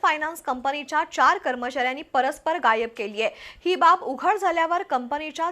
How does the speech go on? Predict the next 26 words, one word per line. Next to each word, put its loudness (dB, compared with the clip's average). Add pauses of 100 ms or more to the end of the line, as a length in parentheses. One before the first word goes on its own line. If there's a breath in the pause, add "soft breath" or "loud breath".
चौघा 0
कर्मचाऱ्यांविरोधात -2 (100)
कोडोली -4
पोलीस -6
ठाण्यात -6
गुन्हा -8
दाखल -4
झालाय. 0 (360 loud breath)
त्यापैकी 4
दोघा -2
जणांना -2
कोडोली -4
पोलिसांनी -6
ताब्यात 0
घेतलंय. 0 (340 loud breath)
या 6 (100)
गुन्ह्याची -4
व्याप्ती 0
वाढण्याची 0
शक्यता -2
गृहीत -8
धरून 0 (300 loud breath)
कोडोली 4
पोलीस -4
तपास 0
करतायत. -2